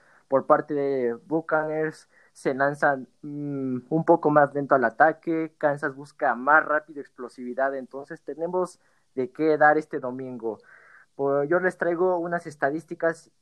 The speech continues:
eh, de cómo vienen ambos equipos. Por parte de Kansas viene con una marca en su, en la temporada regular de catorce dos,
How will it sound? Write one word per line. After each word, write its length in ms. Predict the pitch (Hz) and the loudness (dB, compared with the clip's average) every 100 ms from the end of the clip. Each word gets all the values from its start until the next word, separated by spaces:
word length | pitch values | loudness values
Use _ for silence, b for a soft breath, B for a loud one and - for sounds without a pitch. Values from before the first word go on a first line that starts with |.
| - | -8
eh, 320 | 143 135 135 | -4 -2 -2
de 100 | 131 | -4
cómo 240 | 131 165 160 | -6 0 0
vienen 440 | 160 160 160 147 - - | 0 -2 -2 -4 -8 0
ambos 320 | 160 165 160 | 2 2 -4
equipos. 580 | - 160 170 190 214 - | -6 -8 -2 0 0 -2
Por 220 | - 139 | -4 2
parte 240 | 151 156 | 2 2
de 80 | 180 | -2
Kansas 500 | - 165 170 196 180 | 0 -2 2 0 2
viene 220 | 170 165 | -2 -6
con 200 | 165 151 | -4 -4
una 140 | 156 156 | 0 0
marca 300 | 151 156 160 | 0 -2 -4
en 120 | 156 | -6
su, 220 | - 127 | -6 -6
en 100 | 135 | -4
la 100 | 131 | -4
temporada 420 | - 127 123 135 151 | -4 -4 2 4 4
regular 480 | 135 117 127 143 - _ _ _ | 0 0 0 0 -4 _ _ _
de 400 | - 135 127 120 | -6 -4 -4 -4
catorce 540 | - 120 151 156 - 135 | -2 -2 -2 -4 -2 0
dos, 420 | 143 240 - - | 4 4 2 -8